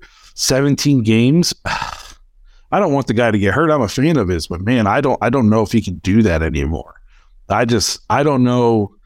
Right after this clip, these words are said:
I don't know. I mean, we, we, we paid Amari fifteen million last year to be our number one, and he had a great season. Do I think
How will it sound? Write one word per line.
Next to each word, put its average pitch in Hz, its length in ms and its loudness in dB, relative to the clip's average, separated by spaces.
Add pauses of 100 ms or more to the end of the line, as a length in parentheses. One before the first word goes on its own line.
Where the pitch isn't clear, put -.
(760)
I 127 80 0
don't 127 100 2
know. 107 220 0
I - 80 0
mean, 123 160 2
we, 151 140 4
we, 156 440 2
we 147 560 0
paid 135 560 0 (280)
Amari 113 580 2
fifteen 117 500 0
million 113 280 2
last 104 280 0
year 110 120 2
to 98 80 -2
be 107 160 2
our 104 160 2
number 98 260 2
one, 104 300 2
and 101 100 -4 (440)
he 113 100 2
had 117 140 2
a 104 40 0
great 107 320 0
season. 90 560 0 (340)
Do 117 100 2
I 110 140 0
think 120 260 0